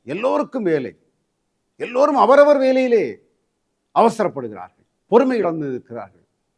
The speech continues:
எனவே, ஒன்றாக அமர்ந்து பேசி சிரித்து அன்பை வளர்த்து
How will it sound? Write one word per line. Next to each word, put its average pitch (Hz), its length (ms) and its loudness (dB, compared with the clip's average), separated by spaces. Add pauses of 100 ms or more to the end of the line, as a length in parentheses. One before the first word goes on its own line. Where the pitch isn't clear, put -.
(120)
எனவே, 123 240 -4
ஒன்றாக 156 600 -6
அமர்ந்து 135 420 -8 (420)
பேசி 165 420 -4 (100)
சிரித்து 175 580 -10 (520)
அன்பை 226 400 2
வளர்த்து 165 540 -2